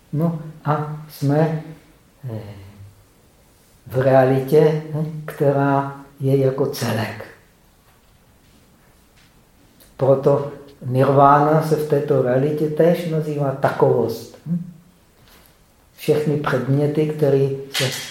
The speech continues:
skutečné předměty, které se v té realitě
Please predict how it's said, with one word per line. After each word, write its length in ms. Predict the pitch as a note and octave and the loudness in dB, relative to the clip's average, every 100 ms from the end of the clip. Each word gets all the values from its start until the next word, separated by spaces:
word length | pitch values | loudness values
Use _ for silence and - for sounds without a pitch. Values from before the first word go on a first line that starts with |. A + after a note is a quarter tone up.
| - - - _ - | -18 -20 -20 _ -18
skutečné 720 | - D3+ D3+ D#3 - D3 D3 | -6 0 4 4 2 2 2
předměty, 640 | D3 D3+ C#3 C#3+ D3 D3+ | 0 -2 0 -2 -2 -2
které 400 | D#3 - C#3+ C3+ | -4 -2 0 0
se 140 | C3 C3+ | -2 -6
v 140 | - | -8
té 180 | C3+ B2+ | -4 -2
realitě 560 | A#2+ A#2+ B2 B2 C3 | 0 0 -2 -4 -6